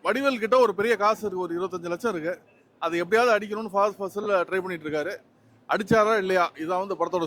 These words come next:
ஸ்டோரி. படம் பார்த்தீங்கன்னு வச்சுங்களேன், ஃபர்ஸ்ட் ஹாஃப் வந்து ரொம்ப அந்த டிராவல் பேஸில் தான் டோட்டலாகவே போகுது.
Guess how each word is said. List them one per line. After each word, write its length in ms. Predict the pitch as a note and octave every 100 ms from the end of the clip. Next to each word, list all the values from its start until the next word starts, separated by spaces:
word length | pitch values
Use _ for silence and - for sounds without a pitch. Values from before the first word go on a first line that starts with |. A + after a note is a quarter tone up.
| -
ஸ்டோரி. 260 | D3+ D#3+ - _ _ _ _ _
படம் 280 | F3 C4 C#4+
பார்த்தீங்கன்னு 300 | B3+ B3 A3
வச்சுங்களேன், 360 | F#3+ F3 G3 F3+ -
ஃபர்ஸ்ட் 260 | F#3+ A#3+
ஹாஃப் 160 | D4 G3+
வந்து 500 | A3 A3+ C4 G#3+ E3+
ரொம்ப 240 | F#3+ B3+
அந்த 100 | A3+
டிராவல் 280 | F#3 G#3 A3+
பேஸில் 280 | G#3 G3 G#3+
தான் 340 | A#3 A3 G3
டோட்டலாகவே 360 | F#3+ G3 A3 G#3+
போகுது. 440 | F3+ D#3+ E3+ G#3+